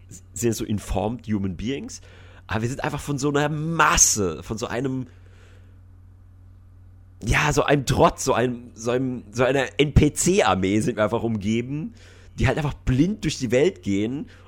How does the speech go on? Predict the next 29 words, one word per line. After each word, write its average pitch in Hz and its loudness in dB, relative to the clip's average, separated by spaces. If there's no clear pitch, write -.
und 113 -2
halt 123 0
das 139 -2
kaufen, 120 0
was 113 -4
irgendwie 117 -4
einen 110 0
Namen 131 -2
hat 147 -6
oder 107 -4
wo 110 -2
eine 107 -2
Werbeanzeige 127 -2
ist 131 -4
oder 101 -4
ein 92 -6
Plakat 110 -6
oder 107 -2
was 110 -4
irgendwie 113 -4
der 107 -2
Kumpel 147 0
kauft 139 -4
und 120 0
da 127 2
so 123 -2
völligst - 0
naiv 147 -2
reingehen 123 -2